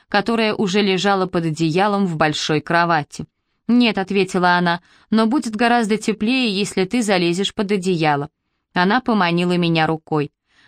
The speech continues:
На полу в комнате лежал ковер песочного цвета, и ходить по нему босиком было приятно. Деревянная панель над кроватью была исписана разными надписями: «Джейсон любит Марию»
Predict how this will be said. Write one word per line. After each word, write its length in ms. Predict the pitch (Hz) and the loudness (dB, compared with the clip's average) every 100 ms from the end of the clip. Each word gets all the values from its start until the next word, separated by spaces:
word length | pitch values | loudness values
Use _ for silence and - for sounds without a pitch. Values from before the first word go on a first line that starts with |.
| - | -2
На 120 | 214 | 0
полу 280 | 233 233 277 | 2 0 -2
в 100 | - | -2
комнате 480 | 285 285 247 226 220 | 0 2 2 0 0
лежал 440 | 208 196 214 208 | 0 0 0 0
ковер 460 | - 196 190 233 214 | 0 0 0 -2 -2
песочного 680 | 208 185 196 190 - 180 180 | -4 -2 -2 -2 -2 0 -2
цвета, 540 | - 247 247 175 165 _ _ _ | -2 -4 -2 -2 -2 _ _ _
и 100 | 233 | -4
ходить 400 | - 233 233 262 | 0 0 0 -2
по 80 | 254 | 0
нему 320 | 240 233 247 | 2 4 2
босиком 600 | 220 214 220 214 247 233 | 0 -2 -2 0 2 2
было 220 | 190 196 | 2 0
приятно. 720 | 190 208 190 165 143 - 147 - _ _ _ | 0 -2 0 0 0 -4 -8 -10 _ _ _
Деревянная 640 | 180 185 190 180 180 170 170 | -2 2 2 2 2 2 0
панель 440 | 165 170 190 202 | 0 0 0 0
над 180 | 165 160 | 0 -2
кроватью 640 | - 185 220 240 - 196 185 _ _ | -2 -2 0 -2 -4 -4 -6 _ _
была 340 | 202 214 262 | 0 2 2
исписана 640 | 254 - 294 294 254 247 240 | -2 -2 -4 0 2 2 2
разными 520 | - 202 208 190 214 220 | 0 0 2 2 2 2
надписями: 840 | 240 214 - 170 160 165 160 156 _ _ 190 | 2 0 -2 -6 -2 -2 -2 -4 _ _ -4
«Джейсон 600 | 175 247 262 - 214 196 | 0 0 0 0 0 2
любит 360 | 180 170 170 | 2 0 0
Марию» 600 | 170 160 160 220 226 240 | 0 2 2 0 0 -2